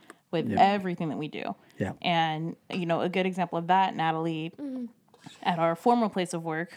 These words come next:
Speaker 1: we're not gonna
Speaker 3: Mm-hmm.
Speaker 1: call anybody out,
Speaker 3: Mm-mm.
Speaker 1: but we went through
Speaker 3: <laughs>
Speaker 1: a, <laughs> we went through a massive, um, update to our core system.
Speaker 3: Yeah.
Speaker 1: And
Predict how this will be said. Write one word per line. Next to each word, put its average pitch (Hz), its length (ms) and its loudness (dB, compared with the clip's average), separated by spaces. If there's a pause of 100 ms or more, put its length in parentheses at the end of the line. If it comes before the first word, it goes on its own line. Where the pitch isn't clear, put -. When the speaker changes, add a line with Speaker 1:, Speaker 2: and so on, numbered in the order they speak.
(120)
Speaker 1:
we're 262 80 0
not 285 120 0
gonna 175 140 -2
Speaker 3:
Mm-hmm. - 40 -4
Speaker 1:
call 175 140 2
anybody 160 320 -2
out, 202 320 4
Speaker 3:
Mm-mm. 208 300 -2
Speaker 1:
but 190 180 6
we 226 120 -2
went 220 320 -2
through 208 540 2 (220)
Speaker 3:
<laughs> 440 240 2
Speaker 1:
a, 214 360 4 (360)
<laughs> 262 100 -14
we 269 100 6
went 277 200 2
through 247 180 6
a 190 140 4
massive, 190 1200 2 (340)
um, 160 580 0 (840)
update 208 520 2 (100)
to 196 180 2
our 175 160 2
core 185 280 0
system. - 520 -6 (240)
Speaker 3:
Yeah. 202 260 -6 (180)
Speaker 1:
And 180 720 2